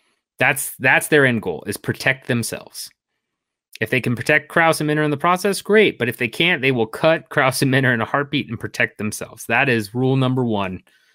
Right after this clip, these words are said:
of corporate legality. <laughs> It, it is an interesting situation. Um,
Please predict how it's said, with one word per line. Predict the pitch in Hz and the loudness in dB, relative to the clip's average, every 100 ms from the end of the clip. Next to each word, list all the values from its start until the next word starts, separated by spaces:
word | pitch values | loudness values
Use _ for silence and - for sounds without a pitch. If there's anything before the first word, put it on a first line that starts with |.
| _ _ _ | _ _ _
of | 104 98 92 - | -2 -2 -2 0
corporate | 131 120 123 - | 2 2 0 -2
legality. | 101 104 98 80 - - - | -2 0 0 -2 -10 -14 -12
<laughs> | - - _ _ _ _ _ _ _ _ _ _ _ - _ _ _ _ _ _ _ _ _ _ _ _ _ - | -12 -12 _ _ _ _ _ _ _ _ _ _ _ -20 _ _ _ _ _ _ _ _ _ _ _ _ _ 0
It, | 156 | 2
it | 135 175 | 4 4
is | 180 | 4
an | 170 | 4
interesting | 165 143 113 127 | 2 0 -2 -4
situation. | 110 - 80 - - - _ _ - | -4 -8 -12 -12 -14 -18 _ _ -8
Um, | 101 92 90 90 | -6 -6 -8 -14